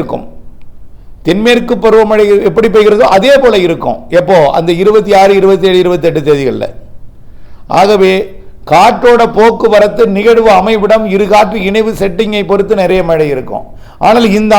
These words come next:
ஆண்டு நிகழ்வு எங்கே இருந்தாலும் நிகழ்வோட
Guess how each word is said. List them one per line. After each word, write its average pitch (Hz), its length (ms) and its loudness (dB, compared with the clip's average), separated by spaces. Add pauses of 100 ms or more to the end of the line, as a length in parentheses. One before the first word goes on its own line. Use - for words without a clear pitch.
ஆண்டு 196 260 2 (1000)
நிகழ்வு 240 420 4 (360)
எங்கே 214 240 2 (140)
இருந்தாலும் 190 580 2 (180)
நிகழ்வோட 240 560 2